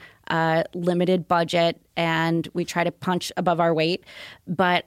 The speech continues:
there's certainly, uh, a lot of people out there that we still have to reach, and that's what gets us up in the morning. That's what gets me up in the morning, and why we keep pushing and, and trying new things, because until every C L L patient is fully supported,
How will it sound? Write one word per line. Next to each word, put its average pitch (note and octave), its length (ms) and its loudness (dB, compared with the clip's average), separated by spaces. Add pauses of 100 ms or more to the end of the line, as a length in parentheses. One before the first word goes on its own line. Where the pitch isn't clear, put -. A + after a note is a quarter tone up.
there's G3 200 2
certainly, F#3 920 2
uh, D#3+ 340 -2
a F3+ 60 2
lot E3+ 220 2
of F#3 180 -2 (400)
people G3+ 380 0
out E3+ 220 2
there F3 120 0
that E3+ 120 -4
we E3+ 100 -4
still F3+ 240 -2
have E3+ 220 -2
to D#3 80 -4
reach, D#3 280 -6
and E3 100 0
that's D#3+ 240 0
what E3+ 160 -2 (160)
gets - 380 -4
us - 380 -2
up - 140 -6
in D3+ 60 -6
the D#3+ 60 -4
morning. - 240 -8
That's - 240 -4
what - 140 -4
gets - 240 -4
me G3+ 160 2
up F3+ 160 0
in E3 60 0
the E3 60 0
morning, D#3+ 380 0 (380)
and E3+ 120 2
why E3 140 2
we D#3+ 140 0
keep E3+ 320 -6 (160)
pushing F#3+ 580 2
and, D3+ 240 -2
and E3 100 -4
trying E3+ 340 0
new E3+ 120 0
things, D#3+ 480 -2
because - 420 -8 (220)
until F3 420 -2
every F#3 380 2
C - 180 -2
L F3 120 4
L E3 120 2
patient F3+ 440 -2
is E3+ 140 -4
fully E3 280 0
supported, E3+ 640 -2